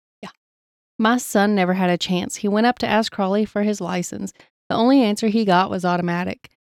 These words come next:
If he hadn't been so willing, so good-natured, he would have been killed. I have no animosity toward Crowley. I won't go to trial, but I say that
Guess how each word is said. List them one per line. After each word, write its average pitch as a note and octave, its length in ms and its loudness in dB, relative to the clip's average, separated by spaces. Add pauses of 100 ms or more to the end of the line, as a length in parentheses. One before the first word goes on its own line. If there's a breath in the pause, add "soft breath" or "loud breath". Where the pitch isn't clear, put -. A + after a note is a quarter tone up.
(220)
If G3+ 180 0
he A3 120 4
hadn't A#3+ 320 4
been A3+ 200 2
so G#3 200 2
willing, G3 280 4
so G#3 200 2
good-natured, F#3+ 640 0
he G3+ 300 -4
would G3+ 220 2
have F#3+ 240 0
been F3+ 200 0
killed. - 440 -10 (300)
I G#3 140 0
have G#3 240 4
no G3 300 2
animosity F3+ 840 -2
toward F#3 360 -6
Crowley. - 500 -12 (600 soft breath)
I G3 80 0
won't G#3 220 2
go G#3 140 4
to G3 80 2
trial, E3+ 500 -6
but F#3+ 140 0
I F#3+ 100 4
say G#3 360 2
that G3 200 -2